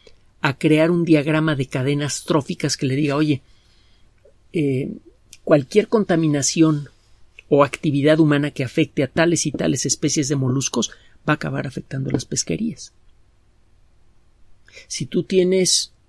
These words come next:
una fábrica de algo o una ciudad que está tirando agua, aguas negras sin, sin, eh, eh,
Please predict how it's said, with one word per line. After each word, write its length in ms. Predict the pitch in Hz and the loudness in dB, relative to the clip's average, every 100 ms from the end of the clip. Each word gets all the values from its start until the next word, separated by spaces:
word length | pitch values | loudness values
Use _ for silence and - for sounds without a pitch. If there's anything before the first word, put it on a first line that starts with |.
| _ - - | _ -14 -2
una 240 | 156 160 | 0 0
fábrica 580 | - 156 156 151 - 147 | 2 2 4 0 0 2
de 140 | 147 | 4
algo 500 | 151 151 151 151 147 - _ _ | 4 2 2 0 -2 -12 _ _
o 100 | 147 | 2
una 200 | 165 165 | 4 4
ciudad 300 | 160 160 151 | 2 0 0
que 100 | - | -4
está 200 | 135 156 | -2 -2
tirando 580 | - 147 147 151 139 135 | 0 0 2 2 4 4
agua, 520 | 143 139 147 147 123 - | 4 2 0 0 -4 -2
aguas 320 | 147 147 147 | 0 0 0
negras 480 | 151 151 139 - - | -2 -2 -2 -2 -4
sin, 360 | - 156 147 - | -6 -4 -4 -6
sin, 380 | - 135 127 | -4 -2 -2
eh, 140 | 127 123 - _ _ _ _ _ _ _ - - - - | -4 -8 -14 _ _ _ _ _ _ _ -12 -8 -8 -4
eh, 400 | 156 151 156 170 | -2 -2 -4 -8